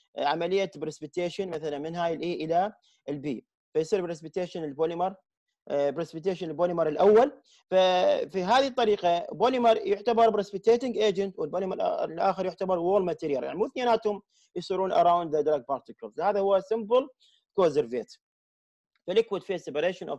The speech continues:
polymeric coating material can be occurred by using the incompatibility of dissimilar polymers. شنو نوع الانكومباتيبلتي؟ إنه ما يذوبون لنفس السولفنت،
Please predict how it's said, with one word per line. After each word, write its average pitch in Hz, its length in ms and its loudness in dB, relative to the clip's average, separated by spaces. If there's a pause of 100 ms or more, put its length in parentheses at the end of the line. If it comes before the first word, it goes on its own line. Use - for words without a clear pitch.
(100)
polymeric 160 440 -4
coating 175 340 -4
material 185 360 -2 (440)
can 180 140 -2
be 165 140 -4
occurred 170 220 -6
by 156 120 -2 (120)
using 170 260 -8
the 190 100 -4 (100)
incompatibility 196 880 -4
of 175 180 -2
dissimilar 196 460 -4 (140)
polymers. 127 440 -8 (240)
شنو 262 200 -4
نوع 247 200 0
الانكومباتيبلتي؟ 202 920 -4 (380)
إنه 202 180 0
ما 233 100 2
يذوبون 233 340 2
لنفس 214 360 0
السولفنت، 131 960 -4